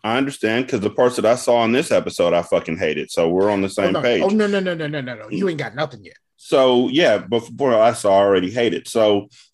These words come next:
Speaker 1: uh, Adam gets bunked up with Beecher,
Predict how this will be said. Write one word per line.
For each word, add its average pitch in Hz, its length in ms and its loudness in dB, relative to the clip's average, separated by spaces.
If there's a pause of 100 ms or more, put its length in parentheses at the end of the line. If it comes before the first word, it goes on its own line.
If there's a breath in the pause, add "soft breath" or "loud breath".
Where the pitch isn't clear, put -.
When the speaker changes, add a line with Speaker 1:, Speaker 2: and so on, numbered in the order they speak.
(140)
Speaker 1:
uh, 107 500 4 (160)
Adam 147 240 4
gets 143 240 -2
bunked 131 300 -2
up 139 100 4
with 131 140 2
Beecher, 117 480 -2